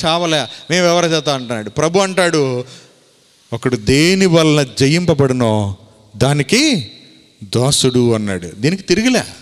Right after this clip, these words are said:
ఆ రోజు యూదులు అన్నారు, ఇశ్రాయేలు అంటున్నారు, "మేము అబ్రహాము సంతానం, మేము ఎప్పుడు ఎన్నడూ ఎవరికి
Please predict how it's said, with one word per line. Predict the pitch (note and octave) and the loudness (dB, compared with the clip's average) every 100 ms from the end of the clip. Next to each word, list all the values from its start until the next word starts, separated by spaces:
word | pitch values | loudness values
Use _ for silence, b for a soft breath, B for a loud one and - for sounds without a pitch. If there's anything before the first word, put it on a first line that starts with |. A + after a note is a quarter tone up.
| - - _ _ B B B A#2+ | -20 -20 _ _ B B B -2
ఆ | D#3 | 2
రోజు | D#3+ G3 F#3 | 4 4 4
యూదులు | F3+ G#3 A3+ | 2 2 2
అన్నారు, | G#3 G#3 C#3 G2+ F2 - _ _ _ _ _ _ _ _ - | 0 -2 -4 -10 -14 -20 _ _ _ _ _ _ _ _ -10
ఇశ్రాయేలు | A2+ F3+ G3 | -4 -2 0
అంటున్నారు, | E3 D#3+ F#3+ E3+ G2+ E2+ - - _ _ _ _ _ _ _ - | -2 -4 -6 -6 -8 -16 -20 -20 _ _ _ _ _ _ _ -6
"మేము | D3 D#3 G#2+ | -2 -2 -4
అబ్రహాము | F2+ - F3+ A#3+ C4+ | -2 0 2 4 4
సంతానం, | C4+ A#3+ A3+ F3+ A2+ | 2 2 0 -2 -6
మేము | D3+ F3+ | -4 -2
ఎప్పుడు | F3+ C4 C#4+ | -2 0 2
ఎన్నడూ | A3 C4 D4 | 2 2 2
ఎవరికి | C#4 D4 C#4+ E4 F4 | 2 2 2 0 0